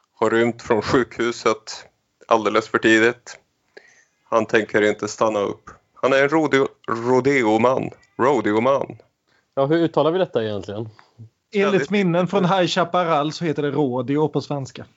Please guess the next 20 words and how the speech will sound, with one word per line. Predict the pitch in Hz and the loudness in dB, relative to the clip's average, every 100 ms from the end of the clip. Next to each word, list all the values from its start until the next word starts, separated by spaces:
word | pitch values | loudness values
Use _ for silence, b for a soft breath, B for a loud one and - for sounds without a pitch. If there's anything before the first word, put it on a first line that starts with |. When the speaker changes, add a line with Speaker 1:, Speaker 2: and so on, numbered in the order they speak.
| _ _ | _ _
Speaker 2:
Jag | 117 123 | -2 2
kanske | 123 | 4
uttalar | 139 135 113 113 | 4 6 6 6
det | 113 | 4
mer | 113 104 | 2 0
svengelskt. | - 117 117 92 92 - _ b b b b b _ - | -2 -6 -4 -6 -8 -14 _ b b b b b _ -2
Speaker 1:
Det | |
var | 123 | 2
Speaker 2:
Ja. | 156 | 2
Speaker 1:
inte | - 175 | 0 -4
svårt | - 180 - | 0 0 0
i | 165 | -2
text, | 190 147 - - | 0 0 -2 -2
men | 123 127 | 2 4
nu | 143 | 2
när | 160 | 2
jag | 151 | 0
sa | - 151 | 0 0
det | 156 | 2
högt. | 156 127 - - | 0 0 -8 -20